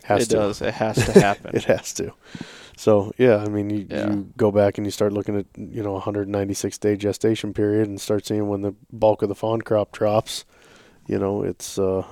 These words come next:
Speaker 1: it has to happen every single year. So, um, but yeah, I think, you know, this year we're shaping up to,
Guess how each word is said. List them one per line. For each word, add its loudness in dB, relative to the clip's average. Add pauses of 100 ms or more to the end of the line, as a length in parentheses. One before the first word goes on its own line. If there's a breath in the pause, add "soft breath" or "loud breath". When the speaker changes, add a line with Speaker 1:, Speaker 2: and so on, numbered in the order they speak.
(160)
Speaker 1:
it -8
has -2
to -2
happen -2
every 0
single -2
year. 2
So, -4 (680 soft breath)
um, -4 (180)
but 4
yeah, 10
I 6
think, 2
you 2
know, 4
this 0
year 2
we're 0
shaping 0
up -2
to, 0